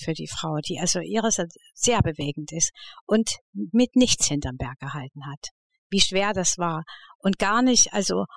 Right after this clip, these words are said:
und auch ihren Rettern nicht immer zugetan war. Also so einfach ist das eben alles nicht.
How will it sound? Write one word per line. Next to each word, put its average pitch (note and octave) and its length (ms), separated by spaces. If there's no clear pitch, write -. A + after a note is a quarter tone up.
und A3 240
auch A3+ 160
ihren G3 300
Rettern A3 420
nicht C#3 180
immer D3+ 240
zugetan C#3+ 720
war. C#3+ 240
Also E3 200
so F#3+ 120
einfach G#3+ 480
ist - 180
das D#3+ 140
eben D3 300
alles C#3 320
nicht. - 260